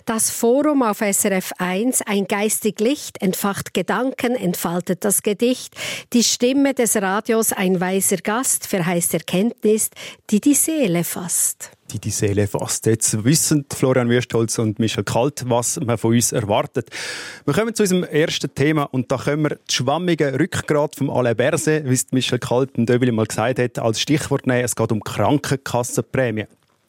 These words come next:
Speaker 2: Der Alain Berset hat uns Jahr für Jahr tapfer, äh, geschockt mit höherer Prämie. Michel, hat er wirklich ein schwammiges Rückgrat, der Alain Berset?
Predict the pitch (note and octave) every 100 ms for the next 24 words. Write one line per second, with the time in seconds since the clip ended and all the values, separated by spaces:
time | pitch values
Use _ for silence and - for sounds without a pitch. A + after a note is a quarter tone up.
0 | - - F2 A#2 A2 A#2+ B2+ A2 G#2+ G#2+
1 | G#2+ A2 A2+ G#2+ - - D3 - C#3+ C3
2 | - - - - - - C3+ - F#3+ -
3 | - - D#3 D3+ D#3 D3+ D3 A#2+ B2+ C3
4 | D#3+ C#3+ C#3+ - C#3+ A#2+ B2+ C3+ - D3
5 | - B2+ C#3 - C3 - - G#2 G2+ -
6 | G#2+ G#2+ G#2+ -